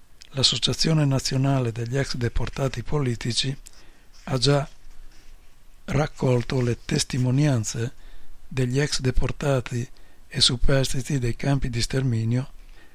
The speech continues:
di alcune regioni d'Italia. Viene oggi alla luce la raccolta sulle testimonianze dei deportati della sinistra dell'Isonzo, poche decine,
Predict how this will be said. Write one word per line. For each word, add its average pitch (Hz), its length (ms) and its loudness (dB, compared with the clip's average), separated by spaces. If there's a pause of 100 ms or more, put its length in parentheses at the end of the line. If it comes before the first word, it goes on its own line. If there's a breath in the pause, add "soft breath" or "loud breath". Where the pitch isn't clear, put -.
(180 soft breath)
di 135 140 -2
alcune 156 400 2
regioni 131 440 2
d'Italia. 110 720 -6 (1600 soft breath)
Viene 170 340 6
oggi 127 280 4
alla 123 180 2
luce 147 360 0
la 127 100 2
raccolta 135 560 -2
sulle 123 380 0
testimonianze 123 1000 2 (480 soft breath)
dei 123 220 0
deportati 131 800 0
della 120 240 0
sinistra 127 500 2
dell'Isonzo, 120 800 0 (760 soft breath)
poche 135 300 -2
decine, 123 720 2